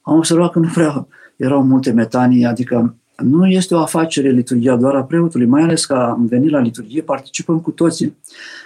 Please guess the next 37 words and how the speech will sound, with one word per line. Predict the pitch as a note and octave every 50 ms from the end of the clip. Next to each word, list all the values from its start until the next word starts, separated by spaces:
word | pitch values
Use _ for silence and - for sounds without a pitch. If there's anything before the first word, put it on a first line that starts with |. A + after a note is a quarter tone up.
| - _ _
Suntem | - - B2 B2 C#3+ C#3+
o | C#3
prezență | C3+ C3 B2 A#2+ A#2+ C#3+ C#3 C3+ D3
activă, | C3 C3 C3 - - E3+ C#3+ B2+
nu | A#2 C3+
pasivă | C3 - C3+ B2+ B2 - B2 A2 A2+
în | A2
biserică, | G#2 G#2 F#2+ - A#2+ B2 C#3+ C#3 E3 E3 E3 E3 _ _ - - _ _ _ _ _ _
și | - - -
participarea | - C3+ C3+ C3 - C3+ C3 - B2+ - - D3+ E3+ F#3+ F#3+ F3+ F3 E3+ D#3+ D3+ -
se | - - -
încununează | B2+ B2 - C3+ B2+ A#2+ A2+ B2 D3 E3 E3 E3 D#3+
cu | D3 - - D#3+ D#3+ E3 E3 - - _ _ _ -
împărtășania. | - C#3+ D3+ D3 D#3+ D3 D3 - D3+ C#3+ - - E3 E3 C3 A2+ G#2+ G#2 _ _ -
Toți | - G3 G3+ G3 -
au | B2 G#2
pus-, | - - A2 A#2+
toți | A#2 - F3+ E3 - -
posteau | - A2+ - - B2+ G#2+
din | - A#2 A2
biserică, | G#2+ A2+ - - E3 F3+ F3 D#3+
s-au | - D#3+
împărtășit | D#3+ D3+ D#3+ E3 D#3+ D3 - - C#3+
doar | C#3 C3+ C3+
câțiva. | - C3+ B2+ B2+ B2+ A2+ - - _ _ _ - - - - - - - _ _ -
Dacă | - C3+ B2+ A#2+ C3+
citim | - - - D#3 C#3+
canoanele, | - C#3 B2+ B2 C3 B2+ C3 C3 C3+ C#3 D#3 D#3+ D#3+
dacă | - - A#2 C3 B2 A#2+
citim | - - - E3 D#3+
ce | D#3+ - C#3
spune | C3 - - D3+ C#3
Sfântul | B2+ - D3 C#3+ C3 C3
Ioan | C3+ B2+ B2+
Gură | A#2+ A#2 A#2
de | A2+ A2+
Aur | A2+ A#2 C3 C#3+ C#3+